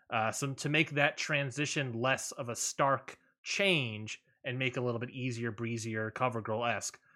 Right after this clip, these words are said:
uh, uh, for the D block as the older people, uh, work well with the other older people. And I think that's a, a completely fair, uh, possibility, uh, for this tournament.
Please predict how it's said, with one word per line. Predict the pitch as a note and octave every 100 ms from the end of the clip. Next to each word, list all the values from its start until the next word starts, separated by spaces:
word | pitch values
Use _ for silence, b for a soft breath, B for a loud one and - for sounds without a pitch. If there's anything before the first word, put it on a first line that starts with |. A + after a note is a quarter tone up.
| b
uh, | A#2
uh, | A2 G#2+ - A2 G#2 G#2
for | - A2
the | G#2
D | A2 A2
block | G#2 G2 F#2 - -
as | G#2+ G2+ G2 -
the | G#2+ G2+ G2+ - F3
older | F3 D#3 B2 A2+
people, | G#2+ A2 G#2 G#2 G2+ b b b
uh, | G2 G2 F#2+ F#2+ F#2+ - _ -
work | D3+ B2 D3 C#3
well | C3 B2+ C3 D3 D#3
with | C#3+ C3+
the | D3+
other | B2+ C3
older | C#3+ C#3+ D#3
people. | A#3 - F2
And | G2+
I |
think | A2 A#2
that's | A#2+ -
a, | A2+ G#2+ b b b
a | A#2+ A2+
completely | - A2 B2 - A#2+
fair, | - B2 A2+ A2 A2
uh, | A2 A2+ A2+
possibility, | - D3+ - D#3+ D3+ G2 F2+ - _
uh, | G2 F#2+ F#2
for | -
this | G2 -
tournament. | F#2 F2+ F2+